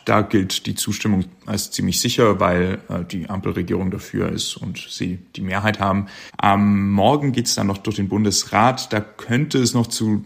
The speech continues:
kleineren Schwierigkeiten kommen, weil noch nicht ganz geklärt ist, äh, wie dieses neun-Euro-Ticket dann finanziert werden soll, weil es, naja, schon relativ teuer ist. Und wenn alles gut geht, äh, kommt's dann bald in den Verkauf.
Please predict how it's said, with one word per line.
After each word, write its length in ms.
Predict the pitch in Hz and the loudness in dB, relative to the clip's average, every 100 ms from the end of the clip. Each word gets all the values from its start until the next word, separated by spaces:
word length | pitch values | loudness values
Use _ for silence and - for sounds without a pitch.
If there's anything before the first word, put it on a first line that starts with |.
| - | -10
kleineren 480 | - - 110 110 101 | -12 -4 0 2 2
Schwierigkeiten 800 | - - 127 127 - 110 107 110 - | 0 0 0 0 0 -2 -2 -6 -8
kommen, 260 | - 113 107 | -2 0 2
weil 140 | 104 | 2
noch 80 | 104 | 2
nicht 160 | 107 | 0
ganz 240 | 98 110 - | 0 0 -2
geklärt 400 | 90 98 98 95 | -4 2 2 2
ist, 560 | 95 98 - - - | 0 0 0 -2 -4
äh, 280 | - 92 87 80 | -4 -2 -2 -4
wie 500 | 98 98 101 90 - - | -2 2 4 4 0 -6
dieses 340 | 85 98 90 | -4 -2 0
neun-Euro-Ticket 640 | 95 90 - 92 98 - - | 0 0 2 0 0 -2 -2
dann 120 | 90 | -2
finanziert 500 | - 92 92 - - | 0 -2 0 0 0
werden 180 | 95 90 | 0 0
soll, 200 | 92 92 | 0 -2
weil 80 | 90 | -2
es, 320 | - - - | -6 -10 -10
naja, 240 | - 92 92 | -8 -4 -4
schon 240 | - 90 | -2 -4
relativ 540 | 90 95 95 - 101 | -2 -2 -2 -4 -10
teuer 320 | - 95 98 107 | -8 0 2 2
ist. 320 | 143 - - - - _ | 0 -4 -8 -20 -20 _
Und 400 | 123 120 - - | 2 2 0 0
wenn 200 | 113 127 | 2 2
alles 300 | 120 120 120 | 2 2 2
gut 180 | 139 143 | 0 0
geht, 460 | 151 156 - - - | 0 0 -6 -8 -6
äh, 160 | 120 127 | -4 -4
kommt's 320 | 127 120 - | 0 0 0
dann 300 | 117 123 120 | 0 0 0
bald 480 | 107 101 - - - | 0 0 -2 -8 -2
in 80 | 117 | 2
den 140 | 120 | 2
Verkauf. 520 | 123 127 - 95 - | 2 -2 -2 -4 -8